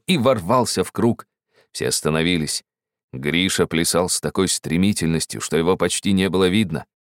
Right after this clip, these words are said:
Танцующие шарахались от него, как от вертящейся и готовой вот-вот взорваться бомбы. В это время небо прорезал пронзительный свист,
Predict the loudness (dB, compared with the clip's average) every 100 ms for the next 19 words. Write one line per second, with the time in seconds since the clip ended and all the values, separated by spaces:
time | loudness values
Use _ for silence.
0 | _ _ 2 2 4 2 2 0 -2 0
1 | 0 2 2 2 0 0 -2 0 2 2
2 | 2 0 0 2 0 0 0 0 0 -4
3 | -2 -2 -2 _ -4 0 2 4 4 4
4 | 4 2 2 2 -2 -6 0 0 2 2
5 | 2 2 4 4 6 4 2 _ _ _
6 | _ _ _ _ -16 -8 2 4 4 2
7 | 4 2 4 4 6 4 2 0 -2 0
8 | 2 2 0 -2 0 2 2 2 2 2
9 | 2 2 0 0 2 0 -2